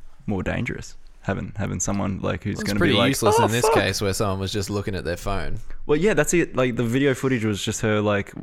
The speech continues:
Speaker 1: watching The Voice on her, on her, <laughs> on her phone, like, really loud and not paying any
Speaker 2: Yeah,
Speaker 1: attention
Speaker 2: is she
Speaker 1: to the road.
Speaker 2: liable for the accident, or is she just, like, basically fired 'cause she wasn't doing her job?
Speaker 1: She, she's definitely at least fired. I don't know what's happening with the court <laughs> proceedings at the moment.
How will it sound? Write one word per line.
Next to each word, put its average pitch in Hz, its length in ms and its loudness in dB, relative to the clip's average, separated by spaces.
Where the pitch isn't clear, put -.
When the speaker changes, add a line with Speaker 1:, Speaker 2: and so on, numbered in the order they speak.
Speaker 1:
watching 107 600 -2
The 101 80 2
Voice 95 600 -2
on 107 160 0
her, 101 240 0
on 101 100 0
her, 98 280 0
<laughs> - 40 -4
on 131 80 2
her 117 120 2
phone, 101 440 -2
like, 101 180 0
really 101 320 2
loud 95 460 0
and 110 160 0
not 95 140 0
paying 101 240 0
any 104 120 0
Speaker 2:
Yeah, 117 140 4
Speaker 1:
attention 107 240 2
Speaker 2:
is - 80 2
she 165 100 2
Speaker 1:
to - 60 4
the - 80 2
road. 120 60 6
Speaker 2:
liable 120 360 4
for 117 140 -2
the 110 140 4
accident, 110 580 0
or 110 200 2
is 104 80 0
she 107 200 0
just, 101 220 -2
like, 90 260 -2
basically 92 440 -2
fired 90 480 -2
'cause - 120 -10
she 92 120 -6
wasn't 92 260 -10
doing 78 220 -6
her 73 40 -6
job? 50 380 -8
Speaker 1:
She, - 220 -4
she's 104 200 -2
definitely 110 320 0
at 98 120 -2
least 101 240 -2
fired. 80 320 0
I 104 80 2
don't 110 120 2
know 101 160 2
what's 101 140 0
happening 98 360 0
with 98 120 0
the 101 140 0
court 101 240 0
<laughs> - 40 -2
proceedings 107 480 4
at 104 60 0
the 101 80 2
moment. 104 400 2